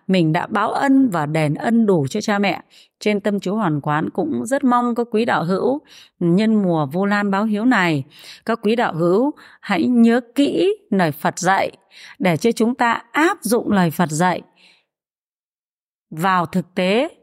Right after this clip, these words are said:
để chúng ta hướng dẫn cho cha mẹ mình, giúp cho cha mẹ mình có lòng tin, có, ờ, ờ, quy y Tam Bảo, có thọ lam giới và có,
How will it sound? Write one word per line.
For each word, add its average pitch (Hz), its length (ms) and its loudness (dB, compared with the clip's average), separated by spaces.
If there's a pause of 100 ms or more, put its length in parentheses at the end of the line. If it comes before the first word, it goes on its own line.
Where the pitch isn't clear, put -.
để 170 200 0
chúng 196 260 -4
ta 214 360 0
hướng 254 260 2
dẫn 254 320 -2
cho 247 100 0
cha 240 240 -2
mẹ 220 200 0
mình, 175 360 2 (480)
giúp 285 260 0 (100)
cho 269 120 -2
cha 262 260 0
mẹ 233 180 0
mình 175 360 2 (360)
có 214 140 -2
lòng 180 340 0 (120)
tin, 277 480 0 (460)
có, 220 440 0
ờ, 254 840 -4
ờ, 233 720 0 (100)
quy 254 200 4
y 247 180 2
Tam 240 280 0
Bảo, 156 520 -2 (300)
có 208 420 -2
thọ - 300 -4
lam 220 220 2
giới 240 480 2 (360)
và 165 420 -2 (400)
có, 233 480 0